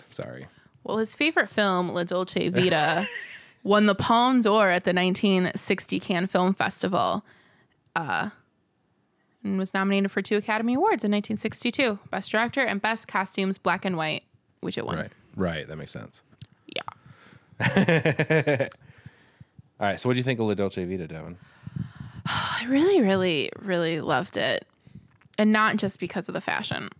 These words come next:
Speaker 2: but, like, a
Speaker 1: Mm-hmm.
Speaker 2: lot because of the <laughs> fashion. I'm so
Speaker 1: Very
Speaker 2: shallow.
Speaker 1: superficial.
Speaker 2: I'm
Speaker 1: <laughs>
Speaker 2: super superficial. And, like, if something's pretty, I'm like, it, like, just bumps it up a few points in how much I'm gonna like it.
Speaker 1: Right.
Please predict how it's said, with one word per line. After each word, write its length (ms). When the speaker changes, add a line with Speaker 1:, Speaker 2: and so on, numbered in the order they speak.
Speaker 2:
but, 140
like, 200
a 40
Speaker 1:
Mm-hmm. 140
Speaker 2:
lot 220
because 240
of 60
the 40
<laughs> 120
fashion. 320
I'm 160
so 680
Speaker 1:
Very 100
Speaker 2:
shallow. 340
Speaker 1:
superficial. 720
Speaker 2:
I'm 140
Speaker 1:
<laughs> 20
Speaker 2:
super 460
superficial. 880
And, 140
like, 180
if 80
something's 580
pretty, 600
I'm 160
like, 400
it, 160
like, 180
just 280
bumps 280
it 80
up 160
a 80
few 160
points 340
in 80
how 120
much 180
I'm 60
gonna 160
like 240
it. 160
Speaker 1:
Right. 240